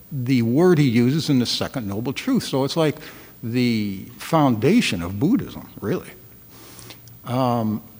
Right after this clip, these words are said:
can anybody here tell me the literal translation of tanha, T A N H A? And, and, and Todd, no, you, you can't do it. 'Cause I <laughs> Any, anybody else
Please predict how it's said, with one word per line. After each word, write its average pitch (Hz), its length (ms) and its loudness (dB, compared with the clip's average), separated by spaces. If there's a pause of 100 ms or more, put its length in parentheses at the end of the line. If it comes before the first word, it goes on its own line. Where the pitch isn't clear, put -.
(360)
can 160 180 0
anybody 247 460 2
here 127 360 2
tell 127 300 0
me 123 180 4
the 110 140 -2
literal 123 680 2 (240)
translation 117 1040 -2
of - 180 -14
tanha, 104 520 -6 (100)
T 117 240 -4
A 104 160 -4
N 98 160 -8
H 87 240 -12
A? - 160 -16 (720)
And, 110 160 -4
and, 120 240 -2
and 107 340 -6
Todd, 131 300 -2
no, 117 160 -2
you, 113 160 -2
you 117 180 -6
can't 107 320 -10
do 90 140 -12
it. - 80 -18
'Cause 101 160 -16
I 98 220 -12 (2500)
<laughs> - 100 -12
Any, 175 240 6 (240)
anybody 180 520 8
else 113 340 4